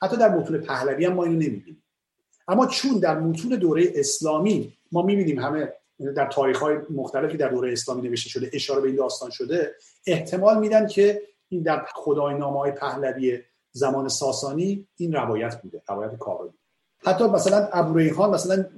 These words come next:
در آثار و باقیهٔ خودش یا خوارزمی حتی جنس اینو می‌گن، جنسش می‌گن یکی از پوست خرس بوده این کاویانی درفش. مثلاً تاریخ طبری میگه از پوست پلنگ بوده.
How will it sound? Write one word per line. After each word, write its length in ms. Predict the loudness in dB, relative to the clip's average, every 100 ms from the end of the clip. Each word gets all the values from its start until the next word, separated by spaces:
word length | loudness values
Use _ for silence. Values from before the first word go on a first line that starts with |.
| -2
در 300 | 0 2 -2 -2
آثار 320 | -2 0 4
و 100 | 4
باقیهٔ 400 | 6 6 4 4
خودش 360 | 2 2 0 0
یا 80 | -2
خوارزمی 760 | -2 0 0 0 -2 -2 -2
حتی 200 | -2 -2
جنس 440 | 0 2 2 2 0
اینو 180 | 2
می‌گن، 280 | 0 0 -2
جنسش 340 | -2 -2 -4 0
می‌گن 220 | 0 2
یکی 220 | 2 2
از 220 | -2 -4
پوست 200 | -8 -6
خرس 480 | -4 2 2 0 -6
بوده 180 | -12 -18 _ _ _ _ _
این 300 | -10 -8 -10 _
کاویانی 420 | -4 -4 -2 -4 -2
درفش. 500 | 0 -2 -4 -8 -16 _ _ _ _
مثلاً 160 | -8 -2
تاریخ 300 | 0 0 0
طبری 400 | -2 0 0 0
میگه 160 | 2 2
از 140 | 0
پوست 200 | -4 -6
پلنگ 460 | -4 -2 -2 -4 -10
بوده. 160 | -20